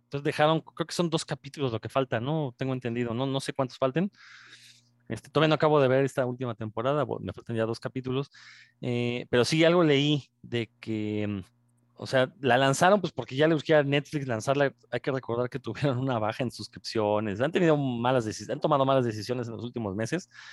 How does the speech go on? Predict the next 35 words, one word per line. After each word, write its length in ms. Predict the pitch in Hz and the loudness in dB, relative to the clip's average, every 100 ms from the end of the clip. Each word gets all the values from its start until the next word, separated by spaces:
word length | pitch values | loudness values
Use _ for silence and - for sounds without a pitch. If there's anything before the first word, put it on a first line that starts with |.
| - - - | -20 -14 -6
Entonces, 240 | 120 156 | -2 0
como 240 | 165 131 | 2 0
que 80 | - | 2
la 100 | 120 | -2
quisieron 360 | - 123 151 147 | 0 -2 0 2
lanzar 340 | 131 117 143 | 0 2 0
para 180 | 143 120 | 2 0
ver 140 | 120 | 0
si 140 | 127 127 | -4 -6
con 200 | 104 113 | -8 -6
eso 400 | 120 120 98 87 _ _ - | -6 -4 -4 -6 _ _ -6
resarcían 480 | 113 - 113 135 135 | -2 0 0 0 -2
un 100 | 131 | -2
poco 220 | 127 135 | -2 0
las, 400 | 107 85 - - | 0 -4 -12 -8
las 140 | 95 | -2
faltas. 340 | 139 131 175 - - - - | 0 2 0 -2 -16 -18 -6
Entonces, 260 | - 165 - | -2 -2 2
creo 200 | 175 180 | 2 4
que, 380 | 202 170 80 - | 2 2 -4 -12
eh, 180 | - - - | -14 -12 -8
faltaba 420 | - 135 131 170 170 | 0 2 4 4 6
trabajo 320 | 151 139 160 | 4 4 4
de 80 | 139 | 2
postproducción 720 | 120 - 123 117 - 143 135 - | -2 -4 -4 -2 0 0 -2 -8
a 80 | 117 | -8
los 180 | 107 - | -6 -6
últimos 360 | 131 135 120 | -4 -2 -2
capítulos 380 | - 143 156 165 | -2 -2 -2 -2
y 80 | 123 | -2
por 260 | - 135 143 | 2 4 4
eso 200 | 147 160 | 2 -2
fue 200 | 143 127 | -4 -2
que 160 | 131 | -2
decidieron. 520 | 117 - 147 170 156 | -2 -2 0 2 0